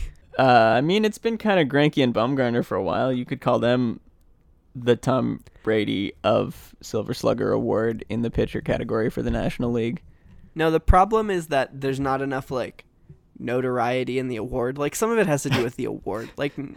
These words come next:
Speaker 2: You think that
Speaker 1: frankly
Speaker 2: people aren't constantly debating the merits and thinking hard about the Silver Slugger Pitcher Award in the National League? 'Cause for
Speaker 1: Yeah,
Speaker 2: me,
Speaker 1: I
Speaker 2: that's
Speaker 1: think
Speaker 2: all I ever think about.
Speaker 1: I think it was really notable this season.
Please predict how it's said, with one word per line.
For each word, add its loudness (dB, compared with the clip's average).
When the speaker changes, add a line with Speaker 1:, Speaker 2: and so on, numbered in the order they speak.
Speaker 2:
You 4
think 12
that 12
Speaker 1:
frankly 10
Speaker 2:
people 10
aren't 10
constantly 6
debating 6
the 2
merits 4
and -6
thinking -2
hard 4
about 2
the -6
Silver -2
Slugger -2
Pitcher -4
Award 0
in 0
the -2
National 0
League? -4
'Cause -10
for 2
Speaker 1:
Yeah, 6
Speaker 2:
me, 4
Speaker 1:
I 6
Speaker 2:
that's 6
Speaker 1:
think -12
Speaker 2:
all 4
I 2
ever -2
think -10
about. -12
Speaker 1:
I 8
think 6
it 8
was 4
really 8
notable 4
this -2
season. -4